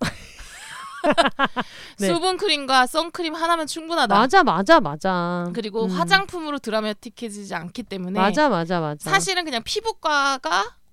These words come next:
Speaker 2: 그치.
Speaker 1: 직방이다. 내가
Speaker 2: 음.
Speaker 1: 즉각적인 효과를 얻고 싶으면
Speaker 2: 네, 네, 네.
Speaker 1: 피부과에서 레이저를 막던지
Speaker 2: 그 뭐
Speaker 1: 하는 게
Speaker 2: 앰플이고 뭐고 이 모든 게, 그러니까 저도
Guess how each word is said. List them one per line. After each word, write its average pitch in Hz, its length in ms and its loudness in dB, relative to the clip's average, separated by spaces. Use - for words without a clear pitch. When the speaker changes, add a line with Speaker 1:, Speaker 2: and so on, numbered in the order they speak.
Speaker 2:
그치. - 380 -4
Speaker 1:
직방이다. 269 640 0
내가 202 200 -4
Speaker 2:
음. 190 540 2
Speaker 1:
즉각적인 311 540 -6
효과를 330 380 -2
얻고 214 180 -8
싶으면 202 400 2
Speaker 2:
네, 175 120 4
네, 170 100 0
네. 156 260 -4
Speaker 1:
피부과에서 269 600 -4
레이저를 208 360 -6
막던지 202 760 -8
Speaker 2:
그 254 60 -2
뭐 240 100 4
Speaker 1:
하는 247 240 2
게 480 80 -2
Speaker 2:
앰플이고 403 260 6
뭐고 247 380 2
이 247 160 -2
모든 196 340 -4
게, 285 80 -4
그러니까 233 160 -4
저도 240 480 0